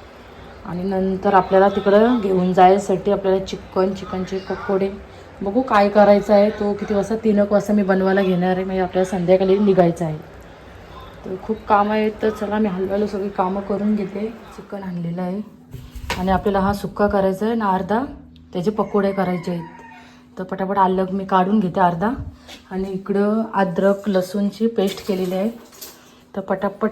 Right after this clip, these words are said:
आपण करून घेऊ. काही बघा मिक्स केलेलं आहे, सगळा लावलेला आरोट बिरोट टाकलेला आहे. त्याचे आपल्याला पकोडे करायचे आहेत. नाही, हा चिकन ठेवलेला सुक्का आपल्याला एकदम करायचा आहे,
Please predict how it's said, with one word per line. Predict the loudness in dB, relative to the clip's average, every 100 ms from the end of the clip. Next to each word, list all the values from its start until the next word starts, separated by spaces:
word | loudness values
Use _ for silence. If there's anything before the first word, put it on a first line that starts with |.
| -4
आपण | -2 0
करून | 2 0 4 4
घेऊ. | 4 0
काही | -4 -10 -20 _ _ -4 -2 0 -2 -2 -14 -18 -14
बघा | -12 -10 -8 -8 -8 -10
मिक्स | -8 -8 -8
केलेलं | -8 -4 -2 0
आहे, | 0 -2
सगळा | -4 -4 0
लावलेला | 0 0 0 0
आरोट | 0 0 -2
बिरोट | -2 -2 -2 0
टाकलेला | 0 0 -2 0
आहे. | -2 -6 -16 -18 -18 -18 -14
त्याचे | -12 -6
आपल्याला | -6 -4 -4 -2
पकोडे | -6 -8 -12 -6 -2 -2
करायचे | -2 -4 -4
आहेत. | -6 -4
नाही, | -4
हा | -2 -4
चिकन | -6 -4 0 0
ठेवलेला | 0 0
सुक्का | -2 -4 -2 0
आपल्याला | 2 2 2
एकदम | 0 -2
करायचा | -2 -2 -2 -4
आहे, | -8